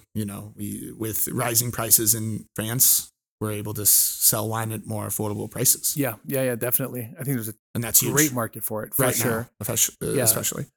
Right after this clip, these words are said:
Speaker 2: No, it's just always interesting to me to kinda see what, how people are approaching that, 'cause I think education is such a big thing. I think it can be overdone, you know, some, it's easy to give people too much.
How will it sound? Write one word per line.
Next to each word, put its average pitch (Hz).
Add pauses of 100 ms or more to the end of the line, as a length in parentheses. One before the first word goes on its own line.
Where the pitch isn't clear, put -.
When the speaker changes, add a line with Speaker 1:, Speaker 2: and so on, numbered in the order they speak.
Speaker 2:
No, 214
it's 214
just 220
always 185
interesting 160
to 143
me 139
to 127
kinda 127
see 127
what, 120
how 127
people 123
are 117
approaching 117
that, 113
'cause 110
I -
think 120
education 123
is 131
such 131
a 120
big 110
thing. 117
I 147
think 131
it -
can 139
be 139
overdone, 127
you 135
know, 127
some, 131
it's 135
easy 143
to 123
give 131
people 123
too 165
much. 131